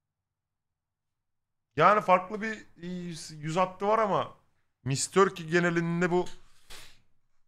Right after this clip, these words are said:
değerlendirme nasıl yapılıyor bilmediğim için.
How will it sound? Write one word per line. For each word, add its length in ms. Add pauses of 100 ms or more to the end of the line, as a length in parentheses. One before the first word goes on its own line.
(240)
değerlendirme 640
nasıl 240
yapılıyor 280
bilmediğim 460
için. 320